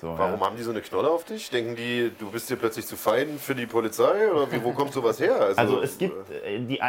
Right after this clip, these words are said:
Speaker 1: es gibt halt ein, zwei Kollegen, die wirklich einen richtigen Hass auf mich haben. Es gibt aber auch viele, mit denen ich, bin ich noch cool.
Speaker 2: Hm.
Speaker 1: So, ich hab mit denen, ähm,
Speaker 2: Weil
Speaker 1: noch
Speaker 2: ich mein, ich
Speaker 1: Kontakt.
Speaker 2: würd's, ich
Speaker 1: Ich hab
Speaker 2: würd's
Speaker 1: mit denen
Speaker 2: eher feiern, wenn mein Kollege irgendwie, äh, Kickbox-Weltmeister wäre. So.
Speaker 1: Ja,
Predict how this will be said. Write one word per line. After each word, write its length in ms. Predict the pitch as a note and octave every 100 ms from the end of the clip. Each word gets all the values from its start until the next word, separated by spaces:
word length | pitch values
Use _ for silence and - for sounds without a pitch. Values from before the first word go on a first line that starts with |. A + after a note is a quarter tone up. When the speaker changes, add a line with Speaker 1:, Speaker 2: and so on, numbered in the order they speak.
| B2+
Speaker 1:
es 120 | C3
gibt 120 | C3 D3
halt 100 | C3
ein, 120 | C#3
zwei 120 | -
Kollegen, 320 | C3+ A#2 C3+ C3+
die 140 | B2+
wirklich 200 | B2+ A#2+
einen 80 | A2+
richtigen 340 | C3 - G#2
Hass 140 | B2 D3+
auf 100 | D3
mich 120 | C#3+
haben. 100 | C3+
Es 100 | A#2+
gibt 140 | C3+ -
aber 140 | B2+
auch 100 | A#2
viele, 200 | - D3
mit 120 | B2+
denen 120 | B2+
ich, 80 | B2
bin 120 | -
ich 80 | A2+
noch 120 | G#2+ - F3+
cool. 220 | B3 - -
Speaker 2:
Hm. 240 | G2+ F#2+ D#2
Speaker 1:
So, 180 | - A2
ich 180 | G#2+ -
hab 140 | B2+
mit 160 | C3 B2
denen, 260 | C3 B2+ A#2+
ähm, 460 | A#2 A#2 A#2 A2 G#2 - _ _ _ -
Speaker 2:
Weil 100 | G#2+
Speaker 1:
noch 60 | B2+
Speaker 2:
ich 80 |
mein, 140 | C#3+ D3+
ich 60 |
Speaker 1:
Kontakt. 160 | D3+ D3
Speaker 2:
würd's, 160 | D#3 -
ich 60 |
Speaker 1:
Ich 100 | C#3+
hab 60 | D3
Speaker 2:
würd's 140 | A#2+
Speaker 1:
mit 20 | C#3
denen 80 |
Speaker 2:
eher 60 | G2+
feiern, 400 | - A2 F#3 A#2
wenn 100 | G2
mein 160 | G2 G2
Kollege 320 | G#2 G2+ G#2+
irgendwie, 560 | G#2+ G2 G2+ G2+ F#2+ F#2
äh, 460 | F2 F#2 F2+ F2
Kickbox-Weltmeister 840 | G#2 C#3 F3+ - F#2+ F2+ E2+ F2 D#2+
wäre. 260 | D#2+ E2
So. 100 | -
Speaker 1:
Ja, 260 | G2+ G2